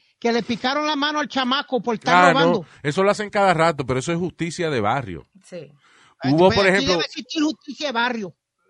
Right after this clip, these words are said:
Speaker 2: No, no, no, no. Porque la justicia
Speaker 1: Yep.
Speaker 2: de barrio está basada puramente en chisme. Hubo un caso, por ejemplo, de una chamaquita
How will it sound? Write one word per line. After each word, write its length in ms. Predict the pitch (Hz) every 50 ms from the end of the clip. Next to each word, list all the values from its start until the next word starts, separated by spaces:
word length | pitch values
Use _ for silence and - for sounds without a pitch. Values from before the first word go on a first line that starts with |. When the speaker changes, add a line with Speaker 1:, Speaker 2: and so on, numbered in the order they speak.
| 196 175
Speaker 2:
No, 580 | 139 135 170 156 160 170 156 147 139 127 117 113
no, 220 | 104 98 92 90
no, 200 | 80 73 65 64
no. 220 | 65 - - _ _
Porque 200 | - 113 - 139
la 80 | 143 143
justicia 300 | 147 151 147 185 196 214
Speaker 1:
Yep. 100 | 220 220
Speaker 2:
de 60 | 226
barrio 460 | 196 175 151 139 131 135 127 131 120
está 280 | 120 110 - - 147 156
basada 440 | 175 170 151 - 160 160 156 143 120
puramente 520 | 139 135 143 139 135 143 147 143 156 139
en 80 | 120 -
chisme. 320 | - 139 160 143 110 101
Hubo 160 | 98 110 143 165
un 80 | 160
caso, 300 | 151 175 180 170 180 156
por 100 | 147 147 139
ejemplo, 280 | 147 151 151 147 139 127
de 60 | 127
una 360 | 135 143 143 139 135 131 123
chamaquita 640 | - 135 123 120 113 - 127 131 113 - 90 78